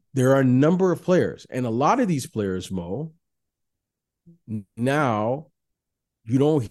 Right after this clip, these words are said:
hear a lot of hype and all these things about 'em. So you gotta go through the process. I don't know who two through five or two through eight or two through ten is who's gonna be.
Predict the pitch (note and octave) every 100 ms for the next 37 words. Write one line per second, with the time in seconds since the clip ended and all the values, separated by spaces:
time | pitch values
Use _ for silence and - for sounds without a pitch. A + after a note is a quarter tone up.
0 | _ B2 C#3+ D3 C3+ A#2+ A#2+ B2+ B2+ A#2
1 | G2+ - _ - C#3 D3+ - - A#2 A#2+
2 | A#2 - A#2 G#2 B2 A#2+ F2+ - G#2 G2
3 | _ _ _ _ _ _ _ _ _ _
4 | _ _ _ _ _ _ _ _ - A#2+
5 | F#3+ F#3 D3+ D3+ D3 A#2 - A2+ - F2
6 | - - F3+ G#3+ F#3 B2+ C3 A#2 G#2+ A2
7 | - _ _ _ _ _ _ _ _ C#3+
8 | C3+ B2+ B2 A#2 G#2 - _ _ _ -
9 | D3+ C3+ C3 B2 A#2 A2+ A2 A2 A2+ G2
10 | E2+ - G#2+ A2 G#2+ G2 A2+ G2 F#2+ -
11 | A2 G#2+ G2+ G#2 F#2 E2 - G2 G2+ F#2
12 | F#2 -